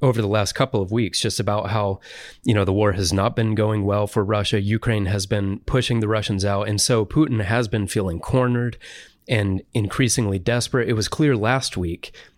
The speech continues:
that something momentous was going to have to happen if Putin wanted to avoid kind of a full routing and just a total loss of prestige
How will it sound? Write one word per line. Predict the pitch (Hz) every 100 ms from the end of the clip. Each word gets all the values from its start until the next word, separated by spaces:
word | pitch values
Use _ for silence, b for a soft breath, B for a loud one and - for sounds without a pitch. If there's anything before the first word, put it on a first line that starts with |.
| _
that | 123 123 107
something | - 143 120 120 107
momentous | 104 113 123 113 - 87 - - B B B -
was | 117 113
going | 123 117
to | 101
have | 95 113
to | 101
happen | 117 113 101 98
if | - 127 120
Putin | - 120 104
wanted | 104 101
to | 92 107
avoid | 95 107 104 101 92 - -
kind | 113
of | 90
a |
full | 87 - 123 101
routing | 101 104 104 104 101
and | 98
just | 98 95 104
a |
total | 95 123 104 95
loss | 98 101 95
of | 90
prestige | - 127 123 - 104 92 87